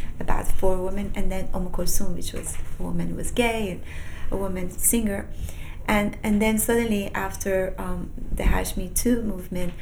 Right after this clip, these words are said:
my films were invited to be shown, where before they weren't really invited. Um, so it's, um, it's a kind of a mixed blessing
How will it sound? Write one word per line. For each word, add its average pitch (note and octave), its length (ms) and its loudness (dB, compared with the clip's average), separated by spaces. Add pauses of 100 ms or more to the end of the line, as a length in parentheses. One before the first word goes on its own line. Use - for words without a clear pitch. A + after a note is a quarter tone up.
(340)
my F#3+ 40 -4
films F#3+ 340 -4
were F3+ 180 -2
invited F3+ 440 -4
to - 40 -8
be F3 120 -4
shown, B3 480 0 (100)
where F3 140 -2
before F3+ 480 -2 (560)
they F#3 100 2
weren't F#3 400 2
really F3+ 280 0
invited. - 400 0 (580)
Um, F#3+ 160 0 (120)
so - 200 -2 (160)
it's, - 320 0
um, B3+ 100 -2 (160)
it's - 160 2
a - 0 -
kind E4 200 -4
of C4 120 4
a - 100 0
mixed - 180 -6
blessing G#3 340 2